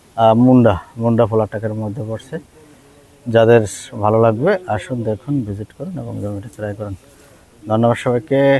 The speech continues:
আমাদের চ্যানেল সাবস্ক্রাইব করবেন আশেপাশে এবং আমাদের লাইক, শেয়ার, কমেন্টস করে আমাদের সাথে থাকবেন। এই ধরনের ছোট বড় জমি সব আপনাদেরকে আমরা দেখানোর জন্য চেষ্টা করবো। দেখেন, একেবারে উঁচু জমির পাশেই।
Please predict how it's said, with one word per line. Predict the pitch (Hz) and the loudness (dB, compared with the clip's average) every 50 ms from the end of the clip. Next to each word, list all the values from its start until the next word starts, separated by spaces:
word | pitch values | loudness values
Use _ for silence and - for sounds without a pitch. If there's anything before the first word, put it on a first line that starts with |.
| - | 0
আমাদের | - 131 123 120 113 | -4 -4 -4 -4 -4
চ্যানেল | - - 123 120 117 | -4 -2 -2 -2 0
সাবস্ক্রাইব | 110 120 110 - - - 120 117 110 101 | 0 -2 -4 -4 -4 -2 -2 -2 -2 -4
করবেন | - 117 117 127 139 147 151 139 _ _ _ _ _ _ _ _ - - 151 170 - - - - - - - - - _ - - | -8 -8 -4 -2 -2 -2 -2 -4 _ _ _ _ _ _ _ _ -20 -20 -20 -20 -20 -20 -20 -20 -20 -20 -20 -20 -20 _ -16 -12
আশেপাশে | 113 98 - 123 120 117 113 - - - 117 120 127 117 - - - - - - - - - - - - - _ - | -12 -2 2 2 4 4 2 -2 -4 -4 -4 -4 -4 -8 -12 -16 -18 -18 -18 -18 -20 -20 -20 -20 -20 -20 -20 _ -6
এবং | 113 101 104 107 113 | -2 0 2 4 4
আমাদের | 113 110 101 101 98 95 - - _ _ - - - - _ _ _ - _ _ _ _ _ _ | 4 4 4 2 0 -4 -6 -10 _ _ -20 -20 -20 -20 _ _ _ -20 _ _ _ _ _ _
লাইক, | 113 113 117 120 - | 0 2 2 2 0
শেয়ার, | - - 127 120 110 | -2 0 0 0 0
কমেন্টস | - - 113 117 117 117 | 0 -2 -2 -2 -2 -4
করে | - - 147 160 | -6 -4 -2 -2
আমাদের | 156 131 117 113 | 0 0 0 -2
সাথে | 104 - - 117 107 107 | -4 -4 -4 -4 -4 -4
থাকবেন। | 95 104 107 101 113 139 160 | -4 -4 -6 -6 -6 -8 -4
এই | 160 127 | -4 -4
ধরনের | 113 117 113 110 110 113 104 | -2 -4 -4 -4 -6 -6 -6
ছোট | - - 110 - 117 | -8 -10 -12 -10 -8
বড় | 117 113 113 107 | -6 -4 -4 -4
জমি | 101 104 104 110 113 | -4 -6 -8 -8 -8
সব | 110 - 113 101 117 | -8 -10 -10 -10 -10
আপনাদেরকে | 107 - - - 104 131 120 - - 104 | -12 -12 -12 -14 -14 -14 -18 -14 -10 -10
আমরা | 104 98 98 101 | -8 -8 -8 -10
দেখানোর | - - 101 - 107 110 107 117 | -10 -10 -10 -10 -12 -12 -12 -12
জন্য | 127 - - - | -14 -16 -16 -16
চেষ্টা | - 107 - - 107 | -18 -14 -12 -10 -8
করবো। | 110 110 - _ 214 | -8 -8 -10 _ -12
দেখেন, | 170 139 120 117 123 | -10 -8 -8 -6 -6
একেবারে | 123 110 110 117 110 113 110 107 107 - - - - - - - - - - - - - - | -6 -6 -6 -4 -2 0 0 0 -2 -2 -6 -14 -20 -20 -20 -20 -20 -20 -20 -20 -20 -8 -6
উঁচু | 120 - 131 123 | -2 0 4 4
জমির | 120 120 117 107 101 101 | 4 4 4 2 -2 -4
পাশেই। | - 110 113 - - 131 147 | -4 -4 -4 -2 0 0 -2